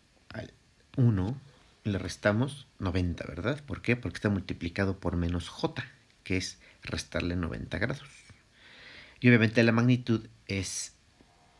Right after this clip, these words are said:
esta de aquí, está multiplicada por diez, por lo tanto es diez veces más grande. Y transformación de fuentes es la cantaleta de siempre,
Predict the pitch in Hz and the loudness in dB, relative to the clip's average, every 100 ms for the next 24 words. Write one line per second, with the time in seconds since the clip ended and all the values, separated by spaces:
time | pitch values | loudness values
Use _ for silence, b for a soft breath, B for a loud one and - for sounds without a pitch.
0 | - _ _ - - 104 110 127 110 123 | -20 _ _ -16 -8 -4 -2 0 0 -2
1 | 151 - _ _ _ 98 - 95 92 - | -8 -18 _ _ _ -10 -4 -2 -2 -4
2 | 85 82 90 85 - 101 110 101 - - | -6 -2 -2 -2 -2 -4 -2 -2 -4 -10
3 | - - 82 85 - - - - 90 87 | -10 -8 -6 -6 -8 -10 -16 -8 -6 -4
4 | - - 92 117 135 - - - _ _ | -6 -8 -6 -4 -4 -6 -16 -20 _ _
5 | _ _ _ _ - B B B B B | _ _ _ _ -12 B B B B B
6 | B 113 123 107 101 123 110 113 98 113 | B 0 2 4 4 4 4 2 -2 -4
7 | - - - - 107 104 - - - - | -6 -10 -16 -6 -4 -2 -4 -8 -12 -8
8 | 87 87 95 - 90 - - 123 - 175 | -6 -2 2 2 2 0 2 2 0 -2